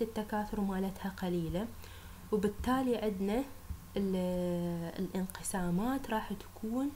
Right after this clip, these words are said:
آه، يعني خلال دقائق محدودة، وتقدر تنتج لنا النيو دوتر سيل. فهذه الخاصيتين هي راح تكون مهمة لاستخدام هذه البكتيريا ضمن مجال البايوتكنولوجي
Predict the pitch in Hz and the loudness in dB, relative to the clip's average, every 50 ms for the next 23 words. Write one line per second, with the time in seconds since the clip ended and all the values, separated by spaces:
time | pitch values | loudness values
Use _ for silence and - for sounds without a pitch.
0 | - - - - - - - - - - - - - - - - - - - 254 | -6 -14 -16 -16 -14 -14 -14 -14 -14 -16 -14 -14 -14 -14 -14 -16 -14 -12 -8 -4
1 | 202 190 190 185 180 175 175 180 185 180 185 202 220 247 254 - - - - - | -2 0 0 0 0 0 0 0 -2 -2 -2 -2 0 0 0 -2 -4 -6 -14 -12
2 | - - - 202 185 202 202 196 185 170 - 175 170 - - 208 220 240 - - | -10 -8 -4 -2 0 2 2 2 2 2 0 -2 -2 -2 -2 0 0 2 2 2
3 | 269 277 - - - - - - - - - - - 208 190 - - - 165 185 | 0 -2 -2 -8 -12 -12 -14 -14 -14 -14 -8 -2 2 2 2 2 0 -4 -2 0
4 | 190 190 185 175 196 202 196 - - - - - - - 208 202 202 - - - | 2 2 2 2 0 0 -2 -4 -6 -10 -12 -8 -2 2 4 4 4 2 2 2
5 | 240 208 202 180 190 196 196 196 - 196 180 - - 180 175 190 190 185 185 185 | 2 2 2 4 2 2 2 2 2 0 0 2 0 -2 0 0 0 2 2 2
6 | 190 - - 180 175 175 170 170 185 180 175 165 - 180 190 208 - - 254 285 | 0 0 2 2 4 4 4 4 4 2 2 2 2 2 0 0 0 0 -2 -2
7 | 294 - - - 175 - 240 196 156 - - - - 233 269 285 285 226 220 190 | -2 -4 -8 -6 -4 0 0 0 0 0 -4 -2 -2 0 0 0 0 2 0 0
8 | - - - - - 220 220 214 - - 220 208 214 - 220 214 208 202 196 196 | 0 -2 -2 -2 0 0 0 0 0 0 -2 -2 -2 -2 -2 -2 -2 -2 -2 0
9 | 190 180 175 - - 165 175 - - - - 269 277 277 277 - - - - - | 0 0 -2 0 2 0 0 0 0 -2 0 2 2 2 0 -4 -10 -12 -12 -12
10 | - - - - - 208 214 202 196 214 208 202 196 202 208 208 - - - - | -12 -12 -10 -2 2 4 4 6 6 4 4 4 4 4 2 0 -2 -6 -6 -6
11 | - - - 202 202 180 - 165 - - 196 175 - 196 202 220 240 247 240 240 | -6 -2 2 4 4 4 4 0 -2 0 0 -2 0 0 2 4 4 4 4 2
12 | 233 233 214 226 226 220 202 214 214 - - 226 220 220 220 214 208 214 214 220 | 2 0 2 2 2 2 2 2 0 0 -2 0 0 2 0 2 2 2 0 2
13 | 220 220 202 202 190 185 180 202 196 196 196 - 185 170 180 196 214 220 214 - | 0 0 0 2 2 2 2 4 4 2 2 2 0 0 2 2 2 0 0 -2
14 | 208 - - 214 208 208 202 202 185 190 196 208 | -2 -2 0 0 2 2 2 2 2 0 0 -2